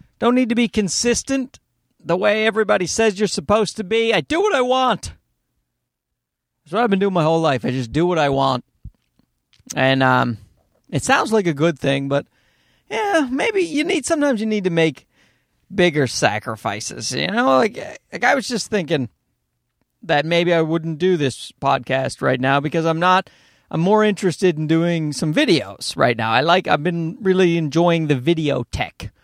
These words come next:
But that's not how you do things. You gotta, you can't, you just can't let one thing drop for the next thing. You can't just constantly be grabbing different vines, you know,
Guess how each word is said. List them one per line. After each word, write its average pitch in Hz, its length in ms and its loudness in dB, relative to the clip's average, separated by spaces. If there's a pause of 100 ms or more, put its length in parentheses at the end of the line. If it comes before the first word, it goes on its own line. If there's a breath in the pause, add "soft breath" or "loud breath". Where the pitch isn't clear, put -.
(480)
But 262 160 0
that's 320 180 -2
not 240 200 0
how 127 100 -6
you 113 160 -10
do 139 220 -8
things. 311 580 -6 (420)
You 240 140 -4
gotta, 269 320 2 (560)
you 220 120 -2
can't, 285 200 0
you 208 160 -2
just 185 180 -6
can't 196 240 0
let 165 200 2
one 151 220 2
thing 139 280 0
drop 127 480 -2 (200)
for 165 220 0
the 139 120 2
next 151 420 -2
thing. 262 240 2
You 233 100 0
can't 220 240 0
just - 220 -6
constantly 175 500 -2
be 143 120 -4
grabbing 160 500 0
different 160 320 0
vines, 202 760 -2 (540)
you 143 100 -2
know, 254 340 2